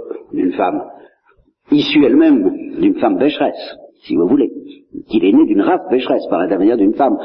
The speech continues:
qui aurait dû l'être. C'est, c'est, c'est justement grâce à lui et un peu, du point de vue satanique, discutable qu'elle ne le soit pas. Bon, donc, euh, du fait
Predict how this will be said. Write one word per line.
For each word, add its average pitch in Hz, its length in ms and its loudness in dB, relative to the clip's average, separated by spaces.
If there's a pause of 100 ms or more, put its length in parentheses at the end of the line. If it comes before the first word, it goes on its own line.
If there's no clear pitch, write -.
(140)
qui 123 140 2
aurait 113 180 2
dû 165 120 6
l'être. - 400 -2 (340)
C'est, - 120 -10 (400)
c'est, 85 120 -6
c'est - 160 -8
justement 90 380 0
grâce - 260 -2
à 90 60 -2
lui 127 340 2
et 82 220 0 (420)
un 95 180 -2
peu, 78 720 2 (3500)
du 131 160 -2
point 113 120 2
de 110 60 2
vue 120 120 2
satanique, 110 440 0
discutable - 880 -2
qu'elle 104 160 0
ne 87 100 2
le - 80 0
soit 139 220 2
pas. - 180 -6 (1120)
Bon, 107 380 -2 (260)
donc, 135 440 2
euh, 95 340 2 (680)
du 107 140 -6
fait 147 160 0